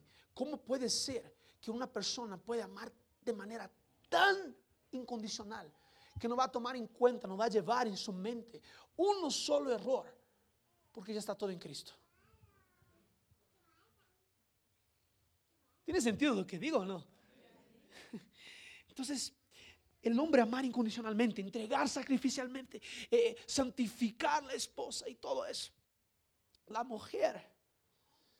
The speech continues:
respetar y someterse. Pero todo eso a partir de la llenura del Espíritu Santo.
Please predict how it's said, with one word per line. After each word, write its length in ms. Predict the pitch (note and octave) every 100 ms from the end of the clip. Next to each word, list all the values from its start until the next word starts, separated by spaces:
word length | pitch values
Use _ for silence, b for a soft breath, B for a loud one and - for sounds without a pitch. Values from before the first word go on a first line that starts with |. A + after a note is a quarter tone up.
| b b b b _ _ -
respetar 420 | - F#3+ E3+ - - - _ _ _ _ _ _ _ _ _ _ _ _ _ _ _ _ _ _
y 80 | F#3
someterse. 580 | - D#3+ D#3 C#3 - - B B B
Pero 200 | - G#3+
todo 300 | G#3+ A3 G#3
eso 300 | F3 - - - _ _ _ _ b b b _
a 120 | E3
partir 400 | - D#3+ - C#3+ - - _ _ _ _ _ _ _ _ _
de 80 | D#3+
la 80 |
llenura 320 | D3+ D3+ D3+ C#3
del 120 | B2+
Espíritu 360 | - C3 C3
Santo. 300 | - - -